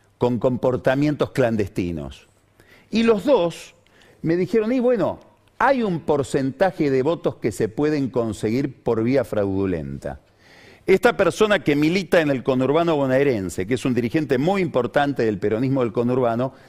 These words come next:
me dice, "Hasta cuatro por ciento de los votos se pueden dar vuelta,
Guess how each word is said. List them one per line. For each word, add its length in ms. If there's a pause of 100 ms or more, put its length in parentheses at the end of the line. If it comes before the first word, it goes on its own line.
(100)
me 140
dice, 200
"Hasta 300
cuatro 460
por 160
ciento 260
de 100
los 120
votos 260
se 140
pueden 320
dar 160
vuelta, 580